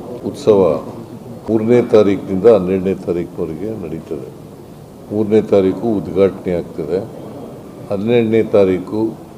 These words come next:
ಜಂಬೂ ಸವಾರಿ ನಡೀತದೆ. ಮೂರನೇ ತಾರೀಕಿನಿಂದ ಹನ್ನೊಂದನೇ ತಾರೀಕಿನವರೆಗೆ ನವರಾತ್ರಿ ಅಂತ ಕರಿತೀವಿ.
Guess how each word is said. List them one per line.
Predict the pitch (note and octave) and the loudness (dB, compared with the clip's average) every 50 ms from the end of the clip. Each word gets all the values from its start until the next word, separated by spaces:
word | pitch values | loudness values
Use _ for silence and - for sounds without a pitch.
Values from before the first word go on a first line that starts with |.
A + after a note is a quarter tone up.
| - - - - - G2 | -20 -20 -20 -12 -6 -2
ಜಂಬೂ | G#2 G#2+ G#2 A2+ A#2+ | -2 2 4 4 4
ಸವಾರಿ | A#2 - A2 G2+ G2+ G2 G2 F2+ G2+ G#2 | 4 4 4 4 6 6 4 4 2 0
ನಡೀತದೆ. | F#2+ E2+ D#2+ D#2+ D2 - - - - - - - - - - - - - - - - - | -2 -4 -6 -8 -10 -12 -14 -14 -14 -14 -16 -18 -18 -18 -18 -18 -18 -18 -18 -18 -12 -6
ಮೂರನೇ | G2 G#2+ A2+ G#2+ A2+ A#2+ A#2 | -2 -2 0 2 4 2 4
ತಾರೀಕಿನಿಂದ | - - G#2 G2+ F#2+ G2 F2+ F#2 F#2+ F#2 F2+ E2+ F#2+ G2 F#2 E2+ D2+ C2 - - - - - - - - - - - - - - - - - | 4 4 4 6 4 2 0 -2 -4 -4 -2 2 4 4 4 4 2 -2 -6 -10 -14 -16 -18 -18 -18 -20 -20 -20 -20 -20 -20 -20 -20 -12 -8
ಹನ್ನೊಂದನೇ | G2 F#2 F#2+ G#2 G#2+ G#2 G#2 G2+ | -6 -2 -2 0 0 2 0 0
ತಾರೀಕಿನವರೆಗೆ | F2 - G#2 F#2 F#2 F2+ - - - F2+ E2 D#2+ D#2 F2+ G2 G2 F2+ | 2 2 2 2 2 0 -2 -4 -6 -6 -6 -4 -2 -2 -2 0 0
ನವರಾತ್ರಿ | F2 E2+ F2 F2+ F#2+ G2 F#2+ F#2+ - - - | 0 0 2 4 4 4 2 2 -2 -4 -4
ಅಂತ | F2 D#2+ D#2 - | -4 -4 -6 -8
ಕರಿತೀವಿ. | G2 - - F#2 D#2+ D#2+ D2 - D#2+ D#2 | -10 -8 -6 -6 -6 -6 -10 -12 -12 -12